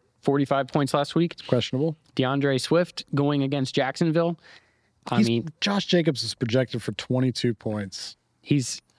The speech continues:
Speaker 2: It is the Chargers, and the Chargers have
Speaker 1: he's
Speaker 2: a
Speaker 1: rolling.
Speaker 2: terrible run defense, so.
Speaker 1: Keenan Allen versus Las Vegas. Uh, Devonta Smith, I, he's been, I feel like he's been playing better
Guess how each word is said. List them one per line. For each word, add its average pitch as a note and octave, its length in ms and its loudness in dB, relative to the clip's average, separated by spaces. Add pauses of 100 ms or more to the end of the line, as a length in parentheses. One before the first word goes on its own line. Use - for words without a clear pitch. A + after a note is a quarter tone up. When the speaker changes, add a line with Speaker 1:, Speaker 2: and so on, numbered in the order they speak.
(640)
Speaker 2:
It D#3 80 2
is E3 180 2
the D3 60 2
Chargers, C3+ 440 2
and A#2+ 60 0
the G#2+ 60 -2
Chargers C3+ 320 0
have A#2+ 80 0
Speaker 1:
he's C#3 220 -2
Speaker 2:
a C3+ 40 2
Speaker 1:
rolling. C3 180 2
Speaker 2:
terrible A#2+ 400 0
run G#2+ 260 -4
defense, G2+ 440 -10
so. - 140 -6
Speaker 1:
Keenan E3 340 2
Allen C3 340 0
versus C3 360 0
Las A#2 240 0
Vegas. A#2+ 400 -2 (1200)
Uh, C3+ 320 0 (280)
Devonta E3+ 380 2
Smith, E3+ 320 0 (540)
I, D#3 180 -2 (640)
he's F3 200 2
been, F3 380 2 (1120)
I - 120 -4
feel G3 180 2
like D#3+ 140 0
he's C#3+ 160 -2
been B2+ 200 0
playing D3 340 0
better C#3+ 380 2